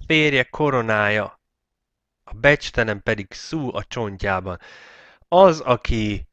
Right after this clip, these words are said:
nem az ő funkcióját látja el, aki megszégyeníti, aki, aki, aki szégyent hoz a házra, az olyan, mint a szú, ami szép lassan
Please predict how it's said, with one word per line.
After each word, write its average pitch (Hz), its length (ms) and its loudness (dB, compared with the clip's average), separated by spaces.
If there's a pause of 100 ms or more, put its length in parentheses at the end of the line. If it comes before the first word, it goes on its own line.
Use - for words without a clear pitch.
(240)
nem 180 500 0
az 110 220 -2
ő 107 160 -2
funkcióját 104 800 -2
látja 104 500 -2
el, 110 400 -2 (1700)
aki 113 640 0
megszégyeníti, 113 1200 -2
aki, 110 460 -6
aki, 110 580 -4 (2000)
aki - 220 -12
szégyent 165 600 2
hoz 107 220 -4
a 104 60 2
házra, 110 640 2
az 117 140 -2
olyan, 120 460 2
mint 117 500 -10
a 117 140 -10
szú, 156 380 -4
ami 110 280 -4
szép 139 460 -2
lassan 107 580 -2